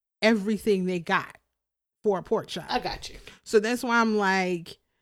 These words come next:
Speaker 1: you know, and of course you can always go back and look, but even,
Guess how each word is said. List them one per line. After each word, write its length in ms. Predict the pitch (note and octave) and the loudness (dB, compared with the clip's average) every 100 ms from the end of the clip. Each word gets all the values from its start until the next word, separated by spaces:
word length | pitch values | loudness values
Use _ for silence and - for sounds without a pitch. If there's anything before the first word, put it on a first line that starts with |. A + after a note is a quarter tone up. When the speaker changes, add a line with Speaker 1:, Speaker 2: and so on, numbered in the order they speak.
| _ _ - | _ _ -2
Speaker 1:
you 120 | A#3+ | 2
know, 140 | A#3 A3+ | 2 2
and 180 | C4+ | 2
of 120 | A#3 A#3 | 0 0
course 320 | F4+ C4+ - | -4 -4 -4
you 80 | C4+ | -4
can 160 | A3 - | -4 -2
always 360 | A3 A3+ G#3+ G#3 | 0 2 2 0
go 140 | G3+ | -4
back 240 | G3 G3 | -2 -4
and 160 | F#3+ G3+ | -4 -2
look, 180 | A#3 - | -4 -4
but 140 | G3 | -6
even, 400 | B3+ C#4 C4+ C4 | -2 -2 -2 -4